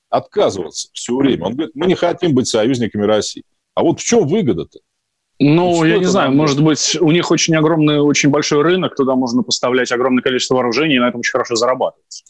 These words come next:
Speaker 2: Ну, и это
Speaker 1: Ну,
Speaker 2: вот
Speaker 1: я
Speaker 2: так,
Speaker 1: вас
Speaker 2: навскидку.
Speaker 1: должен... я вам должен, Валентин, немножко огорчить. Они все, что можно, у нас уже купили.
Speaker 2: Мгм.
Speaker 1: Мы им, к сожалению, все, что они хотели, мы им давно-давно продали. Кстати,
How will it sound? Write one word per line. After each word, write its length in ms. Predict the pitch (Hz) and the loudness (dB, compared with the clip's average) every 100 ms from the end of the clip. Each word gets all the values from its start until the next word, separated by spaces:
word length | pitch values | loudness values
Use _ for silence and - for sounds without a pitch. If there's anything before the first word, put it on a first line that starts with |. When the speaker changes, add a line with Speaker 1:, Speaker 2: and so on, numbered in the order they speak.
| - | 0
Speaker 2:
Ну, 120 | 127 | 2
и 80 | 120 | 2
это 140 | 113 | 2
Speaker 1:
Ну, 60 | 123 | 2
Speaker 2:
вот 60 | |
Speaker 1:
я 80 | 156 | 2
Speaker 2:
так, 80 | 151 | 2
Speaker 1:
вас 120 | 147 | 2
Speaker 2:
навскидку. 400 | 123 120 156 120 | 0 0 0 -2
Speaker 1:
должен... 240 | 131 - - _ _ | -4 -6 -10 _ _
я 260 | - 107 139 | -4 0 2
вам 240 | 139 139 | 2 0
должен, 280 | 139 143 127 | 2 0 2
Валентин, 400 | 123 131 123 127 | 0 2 0 2
немножко 420 | 127 131 131 - 123 | 2 2 0 0 0
огорчить. 480 | 123 139 123 185 | 2 0 0 -2
Они 180 | 120 131 | 0 0
все, 340 | 123 - 160 135 | -2 2 2 2
что 240 | - 113 | 0 0
можно, 400 | 120 160 151 98 | 2 2 2 2
у 60 | 98 | 2
нас 260 | 135 - | 2 0
уже 220 | 107 110 | 0 0
купили. 600 | 120 135 120 117 92 - - - - | 0 0 0 0 0 -2 -10 -20 -4
Speaker 2:
Мгм. 220 | 220 196 | 0 0
Speaker 1:
Мы 80 | 180 | 2
им, 80 | 185 | 0
к 40 | 135 | 0
сожалению, 560 | 139 135 147 160 120 | 0 2 2 2 0
все, 220 | 95 156 | 0 0
что 220 | 143 - 123 | 0 2 0
они 160 | 135 | 0
хотели, 480 | 123 131 127 170 165 | -2 0 0 0 2
мы 180 | 117 139 | 2 2
им 120 | 104 | 2
давно-давно 640 | 117 123 135 113 113 117 | 2 2 0 2 0 -2
продали. 480 | 101 - 120 156 - | -4 -2 0 0 -2
Кстати, 480 | - - 143 98 - | -4 -2 -2 -2 -8